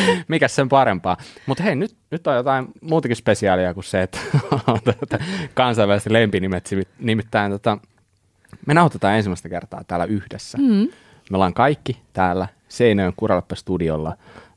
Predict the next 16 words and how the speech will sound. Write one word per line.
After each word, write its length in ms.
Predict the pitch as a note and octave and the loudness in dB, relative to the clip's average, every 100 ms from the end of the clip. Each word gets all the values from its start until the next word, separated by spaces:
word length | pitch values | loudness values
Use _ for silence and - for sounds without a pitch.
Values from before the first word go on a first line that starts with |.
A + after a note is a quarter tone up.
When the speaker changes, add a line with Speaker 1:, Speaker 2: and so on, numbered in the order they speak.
| - | -4
Speaker 1:
myös 380 | F3+ A#2+ - - | 2 2 0 -6
meidän 420 | B2 C3+ B2 A2 - _ - | 0 4 4 0 -6 _ 0
Keski-Suomen 480 | C#3 - A2 G#2+ G#2 | 0 2 0 0 2
Salama, 460 | B2+ A#2 F#2+ E2+ F2+ _ | 4 4 4 0 -8 _
eli 180 | F2 F#2+ | -6 -6
siis 260 | - G#2+ - | -4 -8 -4
Salla. 280 | E2 D#2+ E2+ - _ - | -6 -6 -12 -16 _ -12
Niin, 200 | F#2 F2 - | -10 -10 -4
Speaker 2:
Mm. 180 | C#4+ D#3+ - - | -4 -4 -10 0
Speaker 1:
tervetuloa 560 | F3 A2 E3+ E3 F#2 | 0 2 2 4 4
tänne. 300 | F#2+ F2 E2+ - | 2 0 -4 -6
Speaker 2:
Kiitos. 120 | - F2+ | -2 0
Speaker 1:
Hauska 120 | F#2 | 2
saada 260 | A2+ G#2 F#2 | 2 2 2
sut 300 | - G#2 - | -4 -10 -8
mukaan. 420 | - A#2 - D#2+ | -6 -4 -2 -2